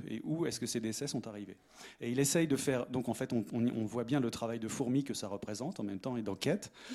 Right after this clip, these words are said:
et donc il crée une image. Euh, lui, l'idée qu'il avait à l'époque, c'était de dire une épaisseur dans un fil peut exprimer une quantité.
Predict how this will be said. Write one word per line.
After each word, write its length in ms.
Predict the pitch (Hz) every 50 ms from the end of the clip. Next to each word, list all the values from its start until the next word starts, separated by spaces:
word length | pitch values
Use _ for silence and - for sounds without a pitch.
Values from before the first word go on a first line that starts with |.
| - - - -
et 60 | -
donc 200 | 131 151 151 -
il 60 | 131
crée 360 | 120 - - - 151 156 165
une 160 | 156 139 143 139
image. 440 | 127 120 117 113 127 151 151 170 190 190 - - - - - - _ -
Euh, 600 | 127 127 123 120 120 120 117 110 107 107 110 110
lui, 260 | 107 110 113 123 151 156
l'idée 300 | 143 143 143 143 170 165
qu'il 180 | - 160 139
avait 160 | 131 127 147
à 60 | 156 139
l'époque, 320 | 131 131 131 170 185 180
c'était 240 | - 143 123 - 131
de 120 | 120 127
dire 260 | 123 123 160 170 156 -
une 160 | 147 143 147
épaisseur 640 | 151 147 151 151 139 - - 151 151 165 175 165 160
dans 260 | 139 120 120 113 110
un 60 | 117
fil 420 | 104 - - 139 156 180 147 110 98 - - _
peut 160 | - 123 127 131
exprimer 460 | 143 127 - - - - 135 127 147
une 140 | 156 135 123
quantité. 500 | 110 135 143 127 - 131 - - 98 98